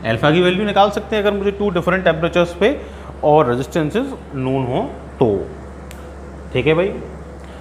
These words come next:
तो इस तरह अपन क्या कर सकते हैं, दो different temperatures पे अगर resistance given है तो उनके अंदर भी relation establish कर सकते हैं, ठीक है। अब इसके basis पे जो questions हैं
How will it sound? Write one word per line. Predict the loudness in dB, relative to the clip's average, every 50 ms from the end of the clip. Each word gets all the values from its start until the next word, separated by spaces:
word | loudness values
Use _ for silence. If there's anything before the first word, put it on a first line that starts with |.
| -16 -16 -14 -14 -14 -4 2
तो | 6 6 6 6 6 4 2 2 0 -4
इस | 0 2
तरह | 4 6 6
अपन | 6 6 4 4
क्या | 2 4 4
कर | 2 2
सकते | 0 0 0 2 2
हैं, | 4 4 6
दो | 6 6 8 8
different | 6 4 4 4 4 4 6
temperatures | 6 4 4 4 2 2 2 0 2
पे | 2 4
अगर | 4 4 4
resistance | 2 0 0 -2 -4 -2 0
given | 0 0 0 0 0
है | -2 -4 -4 -6 -10 -14 -16 -18 -16 -14 -10
तो | -8
उनके | -4 -2 -2 -2 0 0 0 0
अंदर | 0 -2 -2 0 0 0 0
भी | 0 0 0 0
relation | 2 2 2 0 0 0 -2 -4 -4 -4 -4 -4
establish | -6 -4 -4 -2 -2 2 2 2 2 2 -2 -8 -12 -14 -16 -18 -18 -18 -18 -18 0 2
कर | 2 2
सकते | 2 0 -2 -2 0 0
हैं, | 2 2 0 -2 -4 -8 -12 -14 -16 -16 -16 -16 -16 -16 -16 -16 -16 -16 -14 -14 -14 -10 -2 0
ठीक | 2 2
है। | 2 0 0 -2 -8 -12 -14 -16 -16 -16 -4 0 2
अब | 4 4
इसके | 4 2 2 2
basis | 4 4 4 4 4 2 0 -2 0
पे | -2 -2
जो | 0 0 2
questions | 2 2 2 2 2 0 0 2 2
हैं | 0 0 -2